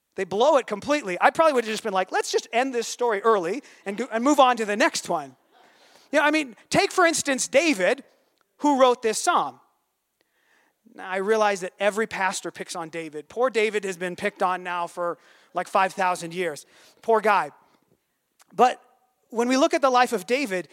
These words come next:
here David has used, David has been used by God mightily.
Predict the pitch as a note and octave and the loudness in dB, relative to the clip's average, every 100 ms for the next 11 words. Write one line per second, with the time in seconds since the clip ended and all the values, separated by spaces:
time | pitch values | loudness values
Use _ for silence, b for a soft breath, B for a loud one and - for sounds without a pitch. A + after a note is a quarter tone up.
0 | b b _ _ _ - G#3+ D#4+ A#3 C4+ | b b _ _ _ -6 0 0 2 0
1 | C#4 A#3+ A3 F3 G3+ C4 C4 B3+ G3 F3 | 2 2 0 0 -2 0 0 -2 -8 -10
2 | - C#4 C#4+ A#3 A3 G#3+ B3+ A3+ G#3+ G#3 | -4 -2 -2 -2 -4 -2 -2 0 0 2
3 | G#3+ G#3 G3 G3+ B3 F#3 D#3 B2+ | 2 2 0 -2 0 0 -2 -8